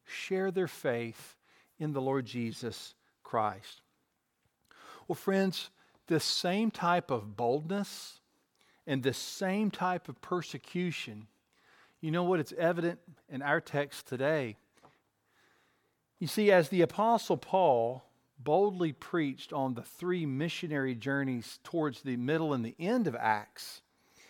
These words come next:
he continued to encounter this persecution that comes with the expansion of the gospel. Again, as the gospel expands, persecution always comes. So friends, that brings us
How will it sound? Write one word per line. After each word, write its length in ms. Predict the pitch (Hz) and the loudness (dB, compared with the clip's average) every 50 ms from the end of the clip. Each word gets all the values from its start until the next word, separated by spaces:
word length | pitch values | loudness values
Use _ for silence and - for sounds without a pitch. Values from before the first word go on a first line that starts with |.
| _ _ _ _ | _ _ _ _
he 240 | - - 220 254 226 | -2 2 2 2 2
continued 960 | - - 190 165 - - - - 190 226 269 269 226 143 113 104 - - - _ _ _ _ _ _ _ - | 2 0 0 0 0 -4 -2 0 2 2 4 4 2 0 -2 -6 -12 -18 -20 _ _ _ _ _ _ _ -2
to 180 | - 202 196 | 0 2 2
encounter 720 | 180 170 151 - - - 170 185 196 202 190 - - 170 151 | 2 2 0 -2 -2 0 2 4 4 2 0 0 0 0 2
this 300 | 143 160 151 - - - - - - - _ _ _ | 2 2 0 0 -2 -10 -14 -20 -20 -20 _ _ _
persecution 1040 | - - 208 226 208 - - 185 - - - 190 208 233 214 - - - 143 131 135 | 2 4 4 4 4 2 -2 -4 -6 -2 0 2 2 2 2 0 0 -2 0 0 0
that 160 | 147 160 - | -2 -4 -2
comes 580 | - 170 214 262 254 196 175 175 160 - - | 0 2 2 4 4 4 4 2 -2 -4 -8
with 360 | - 175 180 190 185 - - - | -4 0 2 2 2 2 0 0
the 100 | 196 185 | 0 0
expansion 880 | 180 160 - - - - 196 214 226 226 - - - 165 156 156 165 156 - - - - - _ - | 0 0 -6 -8 -4 -2 0 0 0 -2 -4 -4 -4 -2 -2 -2 -4 -8 -12 -18 -20 -20 -14 _ 0
of 140 | 175 165 165 | 2 2 2
the 60 | 170 | 2
gospel. 520 | 156 175 185 208 220 196 - - 156 147 | 2 4 6 6 4 4 0 -2 0 0
Again, 260 | 143 147 190 240 226 | 0 0 0 0 0
as 120 | 180 147 - | 0 0 -2
the 80 | 175 147 | -4 2
gospel 440 | 151 185 214 240 226 - - 208 180 | 4 6 6 6 4 2 -2 -2 -2
expands, 800 | 165 - - - - 214 240 247 208 160 139 139 156 156 - - - - - _ _ | -2 -4 -8 -6 -2 0 0 2 2 0 0 0 -2 -4 -8 -14 -16 -20 -20 _ _
persecution 840 | - 214 226 208 - 220 180 - - 214 214 185 - - 208 196 175 - - - - - _ _ _ _ | 0 0 0 0 -2 -8 -10 -4 -2 -2 0 0 2 2 2 2 0 -2 -8 -18 -20 -20 _ _ _ _
always 500 | - 185 226 254 247 233 220 202 185 160 | 4 4 6 6 6 6 6 4 4 2
comes. 460 | - - - 247 269 240 190 156 - - - - - - _ _ | 0 0 2 4 4 4 2 0 -2 -6 -14 -20 -20 -20 _ _
So 140 | - 208 175 | 0 0 0
friends, 320 | - - 240 240 202 160 | 2 2 2 2 2 4
that 260 | 214 233 240 208 151 | 4 4 4 4 0
brings 460 | 139 156 196 247 269 254 226 170 180 | 0 2 4 4 4 4 2 2 4
us 260 | 185 185 160 - - | 4 4 4 0 -6